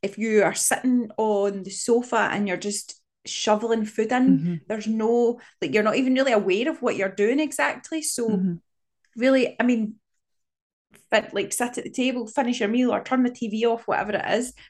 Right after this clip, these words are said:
Speaker 1: but focus on what, what you're doing just
Speaker 2: Mm-hmm.
Speaker 1: for the time that you're eating,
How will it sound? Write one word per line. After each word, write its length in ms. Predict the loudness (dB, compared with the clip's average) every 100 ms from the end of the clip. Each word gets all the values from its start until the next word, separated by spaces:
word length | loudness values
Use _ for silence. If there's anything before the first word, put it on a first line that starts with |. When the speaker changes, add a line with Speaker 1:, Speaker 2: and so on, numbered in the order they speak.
| _
Speaker 1:
but 180 | -2 -2
focus 480 | -2 -2 0 -2 0
on 260 | 0 0 0
what, 280 | -2 -2 -8 _ _ _
what 220 | 0 2
you're 120 | -2 0
doing 460 | 2 4 2 0 -8 _
just 220 | 0 2
Speaker 2:
Mm-hmm. 80 | 2
Speaker 1:
for 100 | 0
the 160 | -2 -2
time 300 | 0 2 2
that 120 | 2
you're 140 | -2
eating, 460 | -4 -8 -4 -4